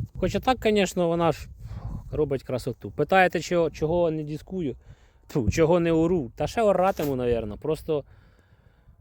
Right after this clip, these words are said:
погода непонятна. Перше грудня сьогодні. Так що щ-, по плану все-все-все видіскувати, а дальше, е, е, що вспієм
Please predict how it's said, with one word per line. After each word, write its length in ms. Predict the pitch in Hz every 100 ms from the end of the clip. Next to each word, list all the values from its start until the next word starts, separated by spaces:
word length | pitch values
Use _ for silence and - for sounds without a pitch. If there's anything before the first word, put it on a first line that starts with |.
| - - - -
погода 420 | 170 156 185 175 175
непонятна. 720 | 170 185 202 214 190 139 117 - - -
Перше 280 | 165 170 185
грудня 400 | 160 214 165 135
сьогодні. 400 | - 120 113 110 -
Так 160 | 147 135
що 100 | 156
щ-, 220 | - - 123 - -
по 120 | 151
плану 320 | 196 214 180
все-все-все 600 | - 208 175 196 180 202
видіскувати, 640 | 190 226 175 - 127 107 -
а 140 | 139
дальше, 360 | 151 180 175 170 143 123 120 - - - _ _ - _ -
е, 260 | - 123 -
е, 640 | 131 123 120 120 117 120 120 -
що 160 | - 170
вспієм 580 | 151 - 208 180 127